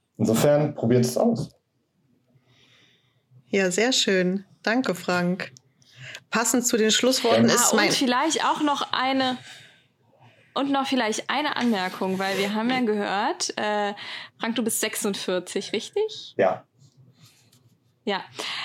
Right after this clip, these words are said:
Speaker 3: das heißt, du hast vor drei Jahren ungefähr angefangen, das heißt, da warst du dreiundvierzig. Das heißt, man muss nicht unbedingt, äh, mit Anfang zwanzig, äh,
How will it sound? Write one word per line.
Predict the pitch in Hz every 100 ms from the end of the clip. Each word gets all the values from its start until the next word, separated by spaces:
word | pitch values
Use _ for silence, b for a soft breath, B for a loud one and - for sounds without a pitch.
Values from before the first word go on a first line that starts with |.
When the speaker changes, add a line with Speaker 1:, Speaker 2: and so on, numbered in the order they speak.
| B -
Speaker 3:
das | 202
heißt, | 214 214 247 294
du | 247
hast | 240 -
vor | 220
drei | 196 214
Jahren | 247 247
ungefähr | 226 226 226 233 131
angefangen, | 143 233 320 - 311 302 339 440 - 214
das | 220
heißt, | 233 214
da | 220 202
warst | 214
du | 233
dreiundvierzig. | 196 196 220 202 - 175 170 190
Das | 196 190
heißt, | 202 240
man | 220 208
muss | 214 - 302
nicht | 294 -
unbedingt, | 226 247 - 233 220 247 294 359 269
äh, | 240 233 240 247 240
mit | 240 233
Anfang | - 247 277 254 -
zwanzig, | - 220 285 - 240 240 - -
äh, | 208 208 208 208 202